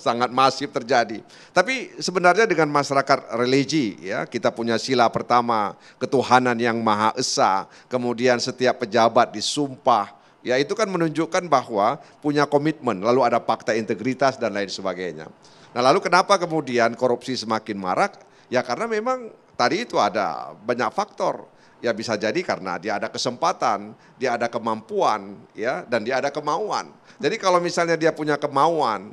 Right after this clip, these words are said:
dia punya, eh, kesempatan, tapi, eh, atau dia punya kemamp-, dia tidak punya kemampuan, ya nggak bisa juga.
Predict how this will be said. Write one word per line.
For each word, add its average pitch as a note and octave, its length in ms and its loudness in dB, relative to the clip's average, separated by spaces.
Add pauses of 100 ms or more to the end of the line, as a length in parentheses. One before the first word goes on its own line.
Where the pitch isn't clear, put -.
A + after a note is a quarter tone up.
(300)
dia C#3+ 240 2
punya, C3+ 640 -2 (240)
eh, B2 240 -4
kesempatan, C#3+ 640 0
tapi, B2+ 480 -6
eh, - 480 -2
atau C#3+ 160 0
dia C#3 160 0
punya C#3 160 -4
kemamp-, C3+ 480 -4 (160)
dia D3 160 0
tidak C#3+ 320 -2
punya C#3 160 -2
kemampuan, C#3 480 -2
ya A2+ 160 -2
nggak F#2 160 -8
bisa G#2 240 -4
juga. E3+ 400 -2